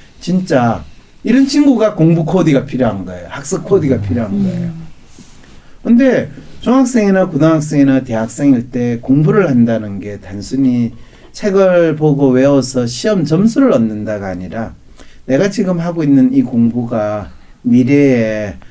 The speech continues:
Speaker 1: 내한테 어떤 도움이 될까를 자기 나름대로 그림을 그려나가는 과정이거든. 그거를 사실은 이십 대, 삼십 대 성인들을 위해서 제가 주로 상담을 하면서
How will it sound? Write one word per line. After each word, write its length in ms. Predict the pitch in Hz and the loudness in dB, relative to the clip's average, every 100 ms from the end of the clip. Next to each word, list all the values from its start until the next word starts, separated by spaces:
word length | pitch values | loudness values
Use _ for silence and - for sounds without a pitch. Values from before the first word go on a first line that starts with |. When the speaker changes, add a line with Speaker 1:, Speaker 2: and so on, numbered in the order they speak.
| - - | -20 -8
Speaker 1:
내한테 400 | 117 123 139 - | -2 0 0 -2
어떤 420 | 92 98 - 175 | -4 -6 -4 0
도움이 320 | 185 190 147 | 2 2 0
될까를 400 | 117 92 - 104 | -2 -6 -10 -10
자기 240 | 101 110 139 | -10 -8 -4
나름대로 480 | 151 127 131 120 101 | -2 0 0 -2 -4
그림을 400 | 135 185 190 127 | -2 0 0 -2
그려나가는 640 | 131 196 202 107 95 87 | 0 0 -2 -6 -8 -10
과정이거든. 800 | 82 78 98 90 80 - - - - - - - - | -12 -12 -10 -10 -12 -14 -14 -14 -14 -20 -20 -20 -20
그거를 460 | - 139 185 190 151 | -8 -2 2 2 0
사실은 720 | 123 113 123 123 120 117 110 | -4 -6 -2 0 0 0 -2
이십 380 | - 110 135 131 | -6 -4 -6 -2
대, 120 | 139 | -2
삼십 540 | 123 135 156 147 - - | -2 -4 -4 -4 -8 -8
대 720 | 113 104 101 101 104 101 92 - - | -8 -6 -6 -8 -8 -10 -12 -16 -18
성인들을 800 | - 135 165 220 254 240 139 98 | -8 -4 0 2 2 2 -2 -4
위해서 640 | 92 87 101 95 92 85 80 | -10 -10 -10 -8 -10 -12 -14
제가 380 | 92 95 92 - | -12 -10 -10 -12
주로 240 | 104 98 | -12 -12
상담을 600 | - 120 117 120 120 110 | -6 -2 0 0 0 0
하면서 460 | 120 110 90 - | 0 0 -4 -12